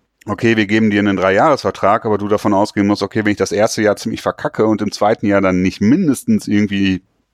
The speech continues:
mit neun zu sieben rausgehe oder mich deutlich verbessere, bin ich eigentlich schon aus der Tür raus“, dann denkt ja auch keiner irgendwie großartig darüber nach, äh, wie kann ich jetzt langfristigen Erfolg aufbauen, weil das muss man nun mal sagen, als, als G M oder als Coach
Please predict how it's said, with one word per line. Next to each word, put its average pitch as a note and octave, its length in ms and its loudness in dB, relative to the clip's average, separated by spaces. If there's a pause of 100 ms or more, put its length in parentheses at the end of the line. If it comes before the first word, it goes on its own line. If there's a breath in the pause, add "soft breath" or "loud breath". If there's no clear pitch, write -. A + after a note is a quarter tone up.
mit F#2+ 200 -2
neun G2 220 4
zu F#2+ 100 -6
sieben A#2+ 220 0
rausgehe F#2 480 2
oder G2 160 4
mich F#2+ 160 -2
deutlich G2 320 0
verbessere, F2+ 520 0 (520 loud breath)
bin A2 120 0
ich G#2 120 2
eigentlich G2+ 180 -2
schon G2+ 140 -2
aus F2+ 100 -2
der F2 120 -2
Tür C#3+ 200 0
raus“, F2+ 320 0 (380 soft breath)
dann F#2+ 400 -2
denkt C3 240 0
ja A#2 80 2
auch F#2 180 -2
keiner G2+ 300 0
irgendwie G2+ 200 -2
großartig G2+ 380 0
darüber F#2+ 320 0
nach, F#2 360 0
äh, F2+ 380 2 (300)
wie F#2+ 100 -12
kann G2 160 -2
ich F#2+ 120 -2
jetzt - 160 -2
langfristigen F#2+ 480 0
Erfolg A#2+ 280 0
aufbauen, D#2 320 -2
weil D2+ 140 -2
das D#2+ 180 -4
muss F#2+ 140 -4
man F#2+ 100 0
nun F2+ 100 2
mal E2 100 2
sagen, D#2+ 300 0
als, E2+ 200 -4
als E2 160 0
G F2 120 -4
M F#2+ 200 0
oder F#2 180 2
als F2 160 -2
Coach F2 320 -2